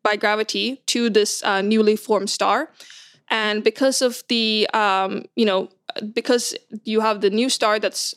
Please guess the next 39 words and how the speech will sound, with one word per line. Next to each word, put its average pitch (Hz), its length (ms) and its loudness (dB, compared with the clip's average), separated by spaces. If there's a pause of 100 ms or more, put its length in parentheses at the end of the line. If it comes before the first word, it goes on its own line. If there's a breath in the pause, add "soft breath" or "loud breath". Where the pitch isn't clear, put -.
uh, 196 220 0
taking 220 280 -2
up 196 140 -4
m-, 214 160 -6 (100)
less 202 220 -2
space, 285 380 0
it's 226 140 -6
kind 220 180 -2
of 202 80 -4
like 208 240 -2
the - 100 -2
ice 196 180 -2
skater 196 260 -2
pulling 202 280 -2
her 185 140 -4
arms 269 280 -2
in. 240 200 -2 (520 soft breath)
So 220 220 0
then 220 500 0
it 202 140 -2
starts 196 300 -4
spinning, 302 580 -2 (140)
and 220 180 -2
then 214 160 0
that 226 240 0
sort 220 200 -2
of 208 180 0
whips - 640 -2 (240)
the 220 220 0
surrounding 202 640 -2
cloud 185 440 -2
into 202 380 -4
a 196 80 2
sort 208 220 -2
of 185 160 -6 (680 loud breath)
flattened 233 720 -2
disk, 185 320 -2
like 208 140 -4
a 196 60 -8